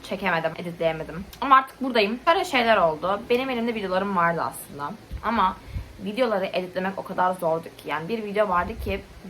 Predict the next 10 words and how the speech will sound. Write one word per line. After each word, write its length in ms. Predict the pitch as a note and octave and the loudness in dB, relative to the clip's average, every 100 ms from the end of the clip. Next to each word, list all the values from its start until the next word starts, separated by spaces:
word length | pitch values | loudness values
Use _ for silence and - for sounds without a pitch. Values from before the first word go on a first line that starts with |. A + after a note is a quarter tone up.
| - G3 | -12 -8
videonun 260 | G3 A#3+ | -4 -2
hem 160 | B3+ A3+ - | -2 -6 -4
ekran 360 | G3 A3 A3 | -6 -6 -8
kaydını 360 | A#3 A3+ G#3 A3 | -6 -6 -4 -4
hem 160 | G3 | -4
de 80 | G#3 | -4
kendisini 420 | G#3+ F#3 E3+ E3+ | -4 -6 -6 -6
editlemem 440 | F3+ - D#3 D#3 D3+ | -6 -6 -6 -8 -8
gerekiyordu 500 | C#3+ C#3+ E3 E3+ F#3+ | -8 -8 -8 -6 -2
ve 240 | F3 F#3 | 0 -2